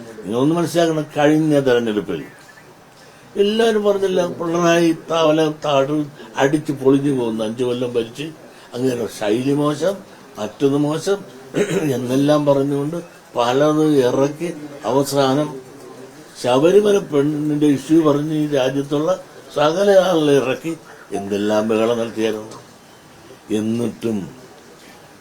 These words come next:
തെരഞ്ഞെടുപ്പ് വന്നപ്പോ എങ്ങനെയിരുന്നു? അന്നാണ് കിറ്റ്,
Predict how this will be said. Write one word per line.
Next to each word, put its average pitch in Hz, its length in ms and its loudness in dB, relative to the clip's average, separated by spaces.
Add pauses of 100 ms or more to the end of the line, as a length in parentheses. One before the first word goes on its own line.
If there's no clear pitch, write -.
(160)
തെരഞ്ഞെടുപ്പ് 107 640 -4
വന്നപ്പോ 113 380 -6
എങ്ങനെയിരുന്നു? 101 520 -6 (1000)
അന്നാണ് 95 500 -6 (140)
കിറ്റ്, 117 440 -8